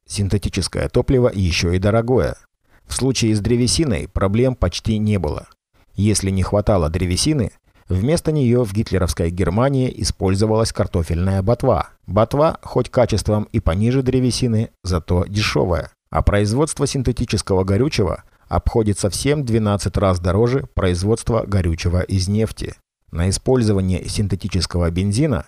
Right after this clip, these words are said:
Гитлер решился не от хорошей жизни. Желающих повторить опыт Гитлера трудно найти. Судить о качестве и стоимости синтетического горючего позволяет такой факт.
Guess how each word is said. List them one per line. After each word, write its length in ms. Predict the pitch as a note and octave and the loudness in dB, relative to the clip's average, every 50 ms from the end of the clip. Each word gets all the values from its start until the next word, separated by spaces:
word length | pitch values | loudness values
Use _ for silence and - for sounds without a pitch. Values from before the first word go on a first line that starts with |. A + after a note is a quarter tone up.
| - _ _ | -12 _ _
Гитлер 500 | G2 F#2 A#2 E3 - D3+ G#2+ - - - _ _ _ _ _ | -6 -4 -2 -2 0 0 -2 -2 -2 -6 _ _ _ _ _
решился 540 | - G2+ G2 F2+ - A2 A2 A2+ - - A2+ | -2 -2 0 0 0 0 0 0 0 -2 -2
не 200 | G2 G#2 G#2+ G#2+ | 0 0 0 2
от 100 | G#2 - | 2 2
хорошей 420 | - - A#2+ A#2+ G#2 - - E2+ | 2 2 2 2 0 0 0 0
жизни. 460 | E2+ F2 G#2+ A2+ F#2+ D2+ C2+ - E2 - _ _ _ _ _ _ _ _ _ _ _ _ _ _ E2+ | 0 2 0 0 0 -2 -6 -12 -14 -16 _ _ _ _ _ _ _ _ _ _ _ _ _ _ -2
Желающих 600 | E2 G#2+ A#2+ C3 D#3+ D#3+ D3 B2+ - G2+ - - | 0 2 2 4 4 4 2 2 0 -2 -4 -2
повторить 500 | - - - - A#2+ B2 C3+ C3+ - - - | -2 -2 0 0 2 2 2 0 -2 -6 -4
опыт 300 | - A#2+ B2 - G2 F#2 | -2 -2 0 0 -2 -4
Гитлера 540 | F#2 A2 C#3+ D#3 - G2 E2 D2 A#1+ - - _ _ _ | -2 -2 -2 -2 0 -2 -2 -2 -2 -6 -8 _ _ _
трудно 300 | E3 F3 D3+ A2+ G2+ F2+ | -2 -2 0 2 0 0
найти. 460 | F2 E2+ F#2 F2+ - - - B1+ - - _ _ _ _ _ _ _ _ _ _ | 0 0 -2 -2 -2 -4 -6 -6 -8 -12 _ _ _ _ _ _ _ _ _ _
Судить 420 | - - B2+ A#2 A2 G#2+ G2 - - - | -6 -4 -2 0 0 0 0 0 -4 -8
о 100 | - F#2+ | -8 -4
качестве 640 | - - A#2 A#2+ - F2+ E2 - - - D#2 D#2 - _ - - - _ | 0 2 2 2 2 0 -6 -6 -6 -10 -10 -10 -12 _ -20 -20 -10 _
и 100 | C#3+ A#2 | -2 -2
стоимости 600 | - - C3+ C3 C3 B2 A2+ G#2 F2+ - - F#2 | 0 2 2 2 4 2 2 0 -2 -2 -4 -6
синтетического 800 | - - A2+ F#2+ - - - - - G2+ - - - D#2+ E2 E2+ | -4 -4 -2 -2 -2 -4 -4 -4 -2 -2 -2 -2 -2 -2 0 0
горючего 560 | F#2+ F#2+ B2 D3+ D#3 - G#2 D#2 - - - _ _ _ - | 2 2 2 0 0 0 -2 -2 -2 -6 -10 _ _ _ -4
позволяет 520 | - F#2+ F#2 G2+ G#2 A#2 C#3 C#3 G#2+ - - | -2 0 2 2 2 2 2 2 0 0 0
такой 320 | - B2+ - B2+ G#2 E2+ | -2 0 2 0 0 0
факт. 420 | - - G#2 E2 - - - - | 0 0 0 -2 -2 -4 -10 -12